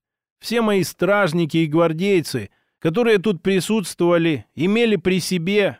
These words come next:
все необходимые амулеты. Так что шанс защититься от такого противника у них был.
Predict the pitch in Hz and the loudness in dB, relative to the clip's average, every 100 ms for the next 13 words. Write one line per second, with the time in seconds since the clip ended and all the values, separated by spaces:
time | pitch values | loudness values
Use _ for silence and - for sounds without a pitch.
0 | _ - - 202 196 175 151 175 170 185 | _ -14 -4 0 2 0 -2 -2 -2 0
1 | 185 180 175 180 185 180 113 - - _ | 0 2 2 0 0 0 -2 -8 -20 _
2 | _ _ _ 165 180 - 214 - 240 214 | _ _ _ -2 -2 0 0 0 0 0
3 | 170 170 165 190 170 208 180 175 156 175 | 0 -2 -2 -4 -4 -4 -2 -2 -2 -2
4 | 160 185 165 170 175 160 220 196 175 180 | 0 2 2 0 -2 0 0 0 0 -2
5 | 160 - _ _ 139 180 196 139 147 208 | -4 -6 _ _ -2 0 0 0 0 0
6 | 143 76 | 0 -2